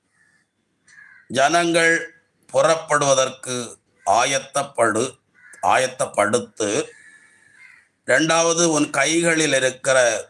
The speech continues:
கோலை செங்கடலுக்கு நேராக நீட்டி அதை பிடித்துக்கொள்" என்று சொன்னார். பிரியமானவர்களை, மோசையும் அந்த பிரகாரம்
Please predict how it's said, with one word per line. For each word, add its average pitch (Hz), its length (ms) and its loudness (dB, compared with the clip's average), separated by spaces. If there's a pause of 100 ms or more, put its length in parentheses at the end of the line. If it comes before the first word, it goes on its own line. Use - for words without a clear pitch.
(180)
கோலை 131 680 4 (920)
செங்கடலுக்கு 147 760 -2
நேராக 113 760 0 (240)
நீட்டி 131 760 -6 (1600)
அதை 120 280 -2
பிடித்துக்கொள்" 139 840 -2 (380)
என்று 95 260 -2
சொன்னார். 95 460 -8 (2750)
பிரியமானவர்களை, 139 840 2
மோசையும் 139 640 0
அந்த 120 260 0
பிரகாரம் 110 760 2